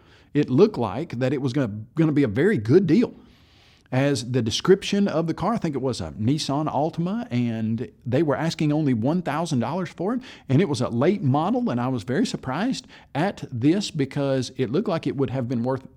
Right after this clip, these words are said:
many more thousands of dollars. And it said it had power steering and power windows and power locks, and the body outside of it was in pristine condition.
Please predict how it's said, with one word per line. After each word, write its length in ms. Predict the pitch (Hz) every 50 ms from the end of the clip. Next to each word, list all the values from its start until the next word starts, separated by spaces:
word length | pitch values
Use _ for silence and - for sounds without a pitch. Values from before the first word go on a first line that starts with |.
| _ _
many 300 | - 110 110 156 214 254
more 300 | 202 135 127 135 151 202
thousands 560 | - - 120 120 143 170 185 - 156 131 117 113
of 80 | 104
dollars. 360 | 120 135 208 247 175 147 - - - - - - - _ _ _ _ -
And 120 | 151 147
it 120 | 165 151 -
said 240 | - 147 151 151 - - -
it 140 | - 135 131
had 460 | 120 120 127 117 110 104 101 95 92 - - - - _
power 380 | - - 139 143 156 156 156 151
steering 560 | - - - 156 160 156 170 175 185 175 123
and 180 | 101 104 104
power 380 | - - - 143 156 165 165 156
windows 560 | 151 139 151 160 165 165 160 165 170 175 -
and 120 | 110 101 98
power 360 | - - 143 156 160 151 139
locks, 340 | 143 147 170 190 180 - - - - - -
and 180 | - 127 123 117
the 140 | 120 113 107 - - -
body 540 | - 110 123 131 156 175 185 185 185 180 -
outside 600 | 131 127 170 165 - - - 175 160 170 175 170 170
of 280 | - 151 165 180 170
it 160 | 196 190 -
was 580 | 156 117 120 135 135 131 123 127 127 123 117 - - -
in 160 | 139 127 120
pristine 760 | - - - 196 202 - - - - 190 196 202 202 202 190
condition. 540 | - 180 165 165 180 202 196 - 262 262